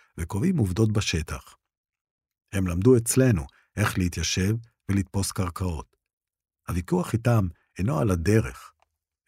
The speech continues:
אלא על המטרה. לפני חודש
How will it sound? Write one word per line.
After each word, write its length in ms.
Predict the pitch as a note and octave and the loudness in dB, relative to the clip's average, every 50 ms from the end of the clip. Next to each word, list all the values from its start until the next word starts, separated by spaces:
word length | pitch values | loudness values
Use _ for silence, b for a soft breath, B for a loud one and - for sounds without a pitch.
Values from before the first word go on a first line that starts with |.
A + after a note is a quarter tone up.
| - | -8
אלא 120 | F2 E2+ E2+ | -6 -4 -2
על 180 | F2 F2 E2+ | -2 -2 -2
המטרה. 520 | E2+ E2 E2 E2+ - - F#2+ E2+ G2+ G2+ - - _ _ _ _ _ _ _ _ _ _ _ _ _ _ _ _ _ _ _ _ _ _ _ _ _ _ _ _ _ _ _ _ _ _ _ _ _ _ _ _ _ _ _ _ _ - | -2 -4 -4 -4 -4 -4 -2 0 0 0 -2 -4 _ _ _ _ _ _ _ _ _ _ _ _ _ _ _ _ _ _ _ _ _ _ _ _ _ _ _ _ _ _ _ _ _ _ _ _ _ _ _ _ _ _ _ _ _ 0
לפני 240 | A2+ - - F#3+ | 2 6 6 6
חודש 640 | F#3+ - C3 A#2+ A#2+ G#2 C#2+ E2 - - - - - | 6 6 6 4 4 4 0 -2 -4 -4 -4 -6 -8